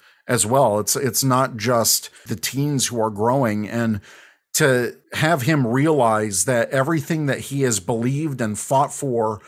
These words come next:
for Eltar is now non-existent. Like, Eltar is completely different now,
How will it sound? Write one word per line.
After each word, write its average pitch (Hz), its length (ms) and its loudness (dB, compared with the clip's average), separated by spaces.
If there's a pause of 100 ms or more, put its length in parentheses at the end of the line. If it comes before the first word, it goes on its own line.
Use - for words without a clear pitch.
(200)
for 120 440 0
Eltar 117 680 2 (520)
is 135 260 4
now 139 680 4
non-existent. 139 1200 2
Like, 120 300 2
Eltar 143 540 2
is 123 140 2
completely 147 540 -2
different 135 440 -2
now, 101 420 -4